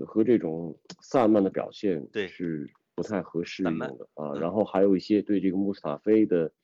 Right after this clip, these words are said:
Speaker 1: 呃，评价，这个我们都说到过了，托雷拉
Speaker 2: 对。
Speaker 1: 啊，包括，
Speaker 2: 嗯。
Speaker 1: 哎，对了，
Speaker 2: 托雷拉，
Speaker 1: 你觉得托雷拉还能留吗？
Speaker 2: 嗯。我是建议托雷拉可以卖掉，卖个两千万的，就你，啊，我，因为我听，我看到消息说，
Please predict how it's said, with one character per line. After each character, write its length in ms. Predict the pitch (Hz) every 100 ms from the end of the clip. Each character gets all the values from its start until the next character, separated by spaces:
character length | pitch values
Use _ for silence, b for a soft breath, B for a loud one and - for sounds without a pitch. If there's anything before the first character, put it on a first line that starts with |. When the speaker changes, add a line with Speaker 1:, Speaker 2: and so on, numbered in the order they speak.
| _ _ _ _ - _
Speaker 1:
呃， 260 | - - 76
评 260 | - 82
价， 180 | 98 82 -
这 100 | 90
个 80 |
我 60 | 78
们 100 | 73
都 220 | 90 90 92
说 360 | - - 104
到 200 | 101 87
过 240 | 80 85 67
了， 120 | -
托 160 | _ 98 98
雷 280 | 92 95
拉 300 | 101 107 107
Speaker 2:
对。 80 | 104 - _
Speaker 1:
啊， 220 | - 64 55 -
包 160 | 87
括， 340 | 85 - 80 69 _ -
Speaker 2:
嗯。 200 | 98 92
Speaker 1:
哎， 120 | 139
对 180 | 151 156
了， 140 | 95 - _
Speaker 2:
托 140 | - 143
雷 100 | 147
拉， 160 | 147
Speaker 1:
你 80 | 147
觉 60 | 127
得 80 | 196
托 180 | 165
雷 160 | 156 156
拉 240 | 156 147 -
还 80 | 110
能 220 | 113 110
留 160 | 87 95
吗？ 120 | 113
Speaker 2:
嗯。 40 | _ _ b
我 300 | 127 117 107
是 220 | 104 180
建 280 | 143 160 139
议 120 | 123
托 180 | 110 135
雷 120 | 131
拉 160 | 131 127
可 180 | 123 143
以 60 | 123
卖 280 | 110 113 92
掉， 280 | 90 78 _ _ _ _ _ _ _
卖 260 | - 156 151
个 100 | 117
两 180 | 98 92
千 200 | 113 113
万 220 | 110 98
的， 200 | 90 82
就 120 | 117 131 b b b
你， 120 | 135
啊， 280 | - 135 143 -
我， 160 | 143 147
因 100 | 175
为 60 |
我 120 | 190 117
听， 400 | - 185 190 143
我 100 | 123
看 160 | - 180
到 60 |
消 180 | 147 190
息 80 | 151
说， 420 | - 170 170